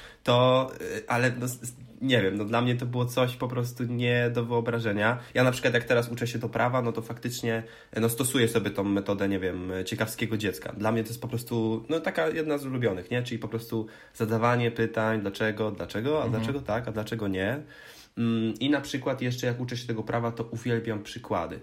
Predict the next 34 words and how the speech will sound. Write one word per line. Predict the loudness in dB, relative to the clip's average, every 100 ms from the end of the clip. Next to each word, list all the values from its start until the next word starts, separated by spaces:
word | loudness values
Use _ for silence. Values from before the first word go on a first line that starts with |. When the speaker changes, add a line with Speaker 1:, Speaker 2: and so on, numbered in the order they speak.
| -8
Speaker 1:
tak? | -4 -4
Czyli | -4 -4
na |
początku | -4 -6 -6 -4
są | -4
definicje, | -4 -4 -4 -4 -2 -2 -2 -8 -20 -20 _
I | -4
potem | 2 4 4 0 -2
wszędzie | 0 4 4 4 2
w | 2
internecie | 0 0 0 2 0 -2
po | -4
prostu | -4 -4 -4
przeszukuję | -4 -4 -2 0 0
każdy | 2 0 0 -2 -2 -2 -2
artykuł, | -2 -2 -2 0 0 0 -6 -14 0
e, | 2 2
czy | 0
to | 0
na, | 0 0 0 -2 -4 -4 -2 -2 -2 -2
e, | 0
na | 0 2
naszej, | 0 0 -4 -2 -2
em, | 0 0
bibliotece | 0 -2 -2 -2 -4 -4
takiej, | -6 -8
wiesz, | -6 -8 -6
em, | -4 -2 -2 -4 -8 -18 _ _ _ -20 -10
tam | -4 -2 -2
takiej | -4 -4 -2 -2 -4 -6 -4 0
online, | 2 2 0 0
czy | -4
coś | -6 -6
takiego | -4 -2 -4